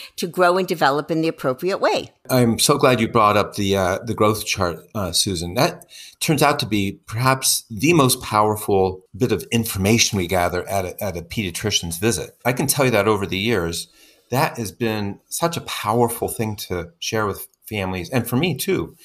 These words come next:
Speaker 2: It, it's my best way to know that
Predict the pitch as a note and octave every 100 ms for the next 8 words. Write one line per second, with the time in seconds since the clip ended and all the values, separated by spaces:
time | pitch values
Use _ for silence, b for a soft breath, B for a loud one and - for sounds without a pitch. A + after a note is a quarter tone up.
0 | B B B - A#2+ B2+ - - A#2+ B2+
1 | D#3+ B2+ A#2 - A2+ G#2+ G2 G2 G2+ G2+
2 | F#2 F2+ F2 E2+ -